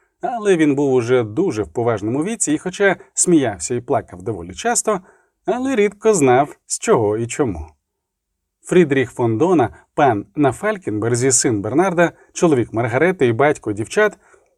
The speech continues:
великої радості не виявляв. Усміхався досить криво, а щастя лише імітував. Він не тільки збіднів на заплачені як викуп вісімдесят кіп грошів.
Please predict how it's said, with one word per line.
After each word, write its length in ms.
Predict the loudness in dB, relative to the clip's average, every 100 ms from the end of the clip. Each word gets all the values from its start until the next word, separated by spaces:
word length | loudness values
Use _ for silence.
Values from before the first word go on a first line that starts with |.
| _
великої 440 | 0 2 2 2 2
радості 420 | 2 0 -2 -2
не 120 | -2
виявляв. 540 | 0 -2 -4 -8 -12 _ _ _ -2
Усміхався 720 | 0 2 0 0 0 2 2
досить 400 | 4 2 -2 -8
криво, 440 | -4 -2 0 -2 -6 _ _ _ -2
а 140 | -2
щастя 580 | -2 -2 -2 4 2 2
лише 380 | 0 0 0 -2
імітував. 720 | -2 0 0 -2 -6 -8 -12 -20 _ _ _ _ _
Він 180 | 4 4
не 100 | 4
тільки 320 | 0 -2 -2
збіднів 480 | -4 -4 0 2 2
на 120 | -2
заплачені 600 | -4 -2 -2 -2 -2 -4
як 160 | -2 -2
викуп 300 | 0 -2 -4
вісімдесят 640 | -4 -2 0 0 0 0
кіп 260 | -2 -8 -4
грошів. 460 | 0 0 -2 -14